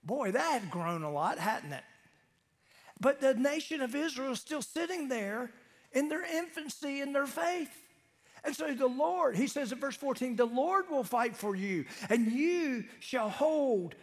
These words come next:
your." He's basically saying he's gonna do this, and guess what? It should keep you from complaining from here on out. But does it?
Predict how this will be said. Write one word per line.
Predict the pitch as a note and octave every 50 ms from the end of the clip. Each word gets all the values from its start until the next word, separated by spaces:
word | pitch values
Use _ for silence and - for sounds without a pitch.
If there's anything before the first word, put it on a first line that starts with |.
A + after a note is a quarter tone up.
| - -
your." | E3+ A3 A#3+ A3+ A#3+ - - _ _ _ _ _ _ _ _ _ _ _ _ _ _ _ _ _ _ _ _ -
He's | C#4 D#4 D#4
basically | - D4+ D4 D4 - - C4+ C4
saying | - C4+ B3+ A#3 G#3+
he's | G#3+ D4 F4 E4+ D4
gonna | E4+ D#4+ D4 C4
do | G3 C#4+ D4+ D4+
this, | C4 C#4+ C#4+ C#4+ D4+ D4 - - - - - -
and | A3+ A#3+
guess | A#3 C#4 C4+ - -
what? | C#4+ C4+ B3+ G#3+ C#3 - - - - - - - -
It | B3 D4 -
should | - - - E4 D#4+ D4+ C4+ A3+ - - - - - -
keep | - D4+ D4+ D4 - -
you | B3+ B3+
from | - - A3 G#3+
complaining | F3+ F#3 G3+ G3+ - B3 C4+ C4 A#3 G#3 F3+ D#3+ D3+
from | - F3 E3 E3+
here | A3+ A#3 G#3+
on | G#3 G3+ G3 G3
out. | F#3+ F3 C#3 A2+ - - - - _ _ _ _ _ _ _ _ _ _ _ _ _ _ _ _ _ _ _ _ _ _ _ _ _ _ _ _ _ _ _ -
But | C3 C#3+ D3+ C3+
does | A#2+ C#3+ D3+ D#3+ D3+
it? | C4 C#4+ -